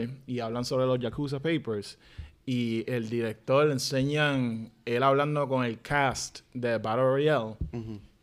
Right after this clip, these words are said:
Speaker 1: Y él diciendo, porque él se crió en la generación que, tú sabes, dropearon la bomba nuclear en
Speaker 2: Claro.
Speaker 1: Japón. Y él cuenta de que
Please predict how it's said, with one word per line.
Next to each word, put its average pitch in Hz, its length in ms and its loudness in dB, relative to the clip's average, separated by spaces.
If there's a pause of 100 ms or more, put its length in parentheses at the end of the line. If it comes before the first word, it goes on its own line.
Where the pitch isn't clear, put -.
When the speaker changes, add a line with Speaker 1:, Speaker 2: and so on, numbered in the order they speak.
(180)
Speaker 1:
Y 117 160 -4
él 113 140 -2
diciendo, 139 580 -2
porque 113 180 -4
él 104 100 -4
se - 180 -4
crió 113 340 -2
en 131 80 -4
la 151 100 -2
generación 123 1000 -6 (240)
que, 127 140 -8
tú 123 100 -10
sabes, 95 420 -8 (760)
dropearon 107 680 -6
la 120 80 -4
bomba 107 240 -6
nuclear 107 400 -6
en 110 200 -12 (240)
Speaker 2:
Claro. 110 160 -4
Speaker 1:
Japón. 107 360 -4 (680)
Y 107 600 -4 (500)
él 110 380 -6
cuenta 110 440 -2
de 127 120 -2
que 107 400 -8